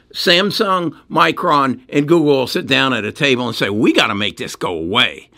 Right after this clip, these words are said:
It's, it's getting ridiculous," and they'll settle. And I think they'll settle, as I say, before my birthday. They know my birthday because I just told you it's September the fifth,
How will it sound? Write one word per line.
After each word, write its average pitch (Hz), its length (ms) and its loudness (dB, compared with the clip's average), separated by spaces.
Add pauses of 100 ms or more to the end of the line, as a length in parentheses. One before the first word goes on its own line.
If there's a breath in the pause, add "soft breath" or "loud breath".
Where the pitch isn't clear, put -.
(320 soft breath)
It's, 131 280 2
it's 127 240 0
getting 123 420 -2
ridiculous," 113 800 -4 (220 loud breath)
and 170 180 2
they'll 147 220 2
settle. 110 420 -4 (400)
And 147 140 4
I 139 140 2
think 175 220 -2
they'll 208 160 0
settle, 143 480 0 (100)
as 139 180 0
I 135 120 0
say, 120 360 0 (280)
before 131 340 2
my 120 160 4
birthday. 101 520 -2 (100)
They 151 200 4
know 180 300 4
my 214 220 0
birthday 170 500 0 (180 soft breath)
because 127 300 -4
I 127 160 0
just 131 260 -6
told 160 300 2
you 95 140 -6
it's 98 160 -10
September 127 440 -2
the 85 100 -8
fifth, - 360 -2